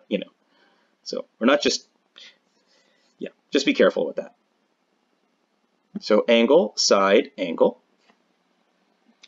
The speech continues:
All right, and for the last one, I think you guys are getting the gist of this. Ooh, I bet you guys know what this one is. This matches this. So we've got one matching one. We've got two here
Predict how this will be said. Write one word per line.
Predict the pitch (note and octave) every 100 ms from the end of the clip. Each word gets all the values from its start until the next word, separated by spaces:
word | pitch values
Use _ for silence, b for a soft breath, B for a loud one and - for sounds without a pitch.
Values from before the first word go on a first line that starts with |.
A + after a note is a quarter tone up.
| -
All | A#2+
right, | C#3 G3 -
and | C#3 D3 C#3+
for | - C#3 B2
the | A#2
last | A#2 D3 B3 -
one, | A#2+ C3+
I |
think | B2+ D#3+
you | D#3+
guys | A#2 G#2+
are | G#2
getting | G#2 F#2+
the | F2+
gist | B2 C#3+ F#2
of |
this. | F#2+ -
Ooh, | G#2+ F#2
I | -
bet | G#2+ -
you | -
guys | - A2
know | F2+
what | -
this | F#2+ -
one | -
is. | - - _ _ _ _ _ _ _ _
This | A2+ C3 -
matches | G#2+ G#2 G2+ G#2 G#2+ -
this. | F2 G2+ - - - _ _ _ _ _ _ _
So | - A2
we've | G2+
got | G2+ F#2+ -
one | F#2+ G#2 A#2
matching | G#2 G2+ A2+ G#2+
one. | F2 E2+ G#2+ - _ _ _ _ _ _
We've | G#2+ G#2
got | G2+ - -
two | - C3+ C3+ F#3
here | - G#2+ G#2 D#3+